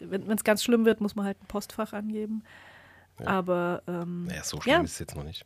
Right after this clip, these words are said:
Speaker 1: Schreibt uns Briefe, schickt uns
Speaker 2: Genau.
Speaker 1: Brieftauben. Faxe nehmen wir leider keine an.
Speaker 2: Nee, das, äh, die achtziger haben angerufen, die wollen das nicht mehr. Ähm, aber wie gesagt, wir würden uns sehr freuen, wenn ihr uns aus dem Ausland schreibt, ähm, wer, ähm, oder wo ihr uns hört und bei welcher Gelegenheit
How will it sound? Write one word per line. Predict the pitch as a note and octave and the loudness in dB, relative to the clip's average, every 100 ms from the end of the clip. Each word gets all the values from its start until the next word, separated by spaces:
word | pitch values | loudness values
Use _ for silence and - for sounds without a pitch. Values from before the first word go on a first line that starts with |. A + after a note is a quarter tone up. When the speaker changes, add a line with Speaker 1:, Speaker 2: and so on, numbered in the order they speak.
| - | -10
Speaker 1:
Schreibt | - A#3+ - | -6 -4 -4
uns | A3+ | -8
Briefe, | - A3+ - | -6 -6 -4
schickt | G#3+ B3+ - | -6 -6 -6
uns | G3+ | -6
Speaker 2:
Genau. | - G#3 - B3 | -6 -8 2 2
Speaker 1:
Brieftauben. | G#3 G#3 | 4 -2
Faxe | G3 - - - A3 G#3+ F#3 F#3 | -4 -2 -2 2 4 4 2 0
nehmen | G#3 G#3 | 0 2
wir | |
leider | G3+ G3 | 2 0
keine | - G3 G#3 | -2 -4 -4
an. | G3+ G#3 - - - - - | -4 -6 -10 -14 -14 -16 0
Speaker 2:
Nee, | A#2+ A#2+ A2+ A2 | 6 6 6 0
das, | - G2 - - | -4 -4 -6 -8
äh, | - E2+ E2+ - _ _ _ - - | -8 -10 -12 -20 _ _ _ -14 -10
die | - | -10
achtziger | - - F2 | -10 -10 -10
haben | D#2+ D#2 | -8 -10
angerufen, | E2 E2 E2+ - | -10 -12 -14 -10
die | E2 | -6
wollen | E2 E2+ | -4 -4
das | - | -6
nicht | E2 | -8
mehr. | D#2+ D2+ - - - - - - - | -8 -10 -10 -10 -8 -8 -10 -16 -2
Ähm, | A2 A2 A2 | 6 6 6
aber | - A#2 A#2+ G#2+ | 6 8 8 8
wie | C3 | 2
gesagt, | C3+ C3 B2+ | 4 4 2
wir | G#2+ G2+ | 0 2
würden | C#3 | 2
uns | B2+ | 4
sehr | C#3+ | 4
freuen, | C#3+ - D3 B2+ | 4 4 4 6
wenn | B2+ | 4
ihr | B2 | 4
uns | A#2+ | 2
aus | - A2 | 0 -2
dem | G#2+ | 0
Ausland | A#2 - A2 | -2 -2 -2
schreibt, | - G#2 G#2+ - - | -2 -2 -4 -6 -6
ähm, | G#2 G2+ G2+ G2 - | -4 -4 -6 -10 -16
wer, | G2 F#2+ F#2+ G2 F#2+ - | -8 -6 -4 -6 -12 -10
ähm, | G#2 F2+ F#2 - | -8 -8 -12 -12
oder | F2+ E2 | -10 -2
wo | G#2 | 0
ihr | G#2 | 2
uns | F#2+ F#2 - | 0 -2 -2
hört | G2 - | -4 -6
und | D#2+ | -12
bei | - | -8
welcher | E2+ G#2 | -4 -2
Gelegenheit | F2+ A2 B2+ A2 A2+ | 0 2 2 2 0